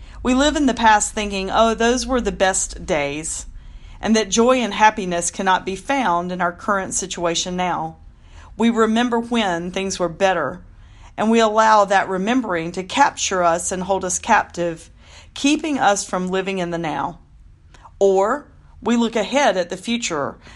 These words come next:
as only a thing of uncertainty. We don't embrace the joy of the unknown. We instead have anxiety about what is yet to be discovered.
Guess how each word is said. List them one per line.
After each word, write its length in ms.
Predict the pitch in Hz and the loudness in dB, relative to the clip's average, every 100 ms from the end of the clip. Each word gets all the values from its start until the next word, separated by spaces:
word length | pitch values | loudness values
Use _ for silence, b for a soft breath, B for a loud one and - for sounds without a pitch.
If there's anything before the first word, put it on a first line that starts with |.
| B | B
as 160 | 202 | 0
only 300 | 220 226 269 | 2 2 2
a 80 | 302 | -2
thing 200 | - 240 | -2 0
of 140 | 226 - | 0 -2
uncertainty. 840 | 214 214 - 208 180 170 160 165 - b b b | -6 -4 -4 -4 -4 -8 -8 -10 -16 b b b
We 140 | b 220 | b 2
don't 200 | 240 269 | 4 4
embrace 520 | 285 214 202 214 - | 2 2 0 0 -4
the 160 | - 185 | -4 -4
joy 340 | 202 202 220 | 0 0 0
of 120 | 208 | -2
the 120 | 214 | -2
unknown. 640 | 208 214 202 156 147 170 - b b b | -2 0 -2 -4 -6 -10 -14 b b b
We 140 | - 233 | 0 2
instead 380 | 240 262 285 | 2 2 0
have 240 | 277 262 240 | 2 -2 -2
anxiety 640 | 240 240 226 233 190 165 | -2 0 0 0 -2 -2
about 360 | 165 175 - - | 0 2 0 2
what 160 | 208 | 0
is 160 | 226 - | 2 -2
yet 240 | 190 180 - | 0 0 -4
to 100 | 185 | -6
be 160 | 180 | -6
discovered. 640 | 170 180 - 214 185 165 | -4 -4 0 0 0 -6